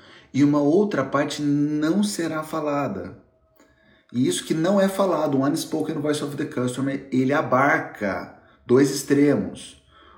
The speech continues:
O extremo do must be, das coisas que são óbvias. Carro não pode explodir. Você não chega num restaurante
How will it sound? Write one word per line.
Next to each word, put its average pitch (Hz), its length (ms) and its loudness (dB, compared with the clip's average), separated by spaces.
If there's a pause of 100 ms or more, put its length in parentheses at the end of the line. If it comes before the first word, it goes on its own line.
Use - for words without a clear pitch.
(140)
O 113 100 -6
extremo 143 420 2
do 135 120 0
must 131 440 2
be, 135 480 -6
das - 140 -10
coisas 147 220 -4
que - 60 -10
são 175 200 -6
óbvias. 147 500 -4
Carro 147 280 -2
não 151 80 -6
pode 151 200 -8
explodir. 135 320 -4
Você 143 140 -6
não 147 140 0
chega 151 280 -2
num 117 120 0
restaurante 104 920 -4